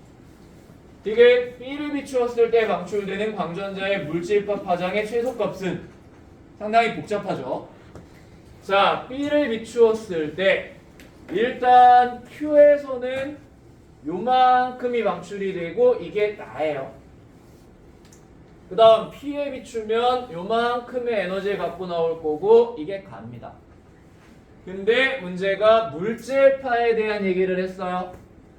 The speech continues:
그럼 물질파는 뭐 나와야만 해요? 엠브이 람다는 하다. 그쵸? 광전자이기 때문에 질량은 다 똑같다. 그러면 에너지가 크려면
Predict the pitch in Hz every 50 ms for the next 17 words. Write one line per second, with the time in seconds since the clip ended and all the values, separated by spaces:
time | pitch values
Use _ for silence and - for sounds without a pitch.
0 | - - - - 208 233 226 214 180 175 202 233 240 233 240 247 240 240 240 240
1 | 226 226 226 214 185 180 196 202 208 196 185 190 190 190 190 196 190 190 190 190
2 | 190 190 190 185 190 190 196 196 - - - - - - - - 139 151 165 180
3 | 190 196 196 202 196 196 190 175 170 160 156 156 151 156 156 156 160 190 208 226
4 | 233 233 - 233 233 220 214 220 208 208 208 214 214 214 - - - - - -
5 | - - - - - - 165 160 - 180 180 185 190 190 - - - - - -
6 | - - - - - - - 175 175 190 208 208 254 254 247 240 233 240 233 226
7 | 220 220 214 - 208 202 196 196 196 214 220 214 - 196 190 196 202 226 226 226
8 | 220 226 226 214 214 208 208 202 226 226 220 226 240 220 220 - 214 196 196 196
9 | 196 196 196 196 - - - - - - - - - - - - - 185 190 190
10 | 175 160 180 190 190 180 - - - - - - - - - - - - - -
11 | - - - - - 151 165 190 214 254 269 269 269 - 247 254 233 254 247 247
12 | 247 240 - - - - 269 285 285 277 277 269 262 262 269 269 277 277 285 294